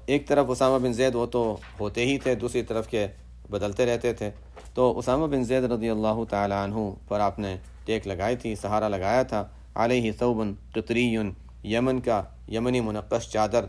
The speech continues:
آپ اوڑھے ہوئے تھے، توشہ بھی، جو آپ نے اپنے اوپر لپیٹ لی تھی۔ فصلی بہم، آپ نے لوگوں کو نماز پڑھائی۔ قال عبد بن حمید قال محمد بن الفضل سألني يحيى بن معين عن هذا الحديث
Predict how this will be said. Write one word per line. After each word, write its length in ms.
آپ 260
اوڑھے 180
ہوئے 280
تھے، 200
توشہ 420
بھی، 200
جو 120
آپ 140
نے 60
اپنے 180
اوپر 160
لپیٹ 340
لی 120
تھی۔ 200
فصلی 420
بہم، 240
آپ 180
نے 60
لوگوں 260
کو 80
نماز 340
پڑھائی۔ 260
قال 240
عبد 260
بن 140
حمید 420
قال 240
محمد 420
بن 200
الفضل 480
سألني 520
يحيى 240
بن 160
معين 340
عن 120
هذا 260
الحديث 500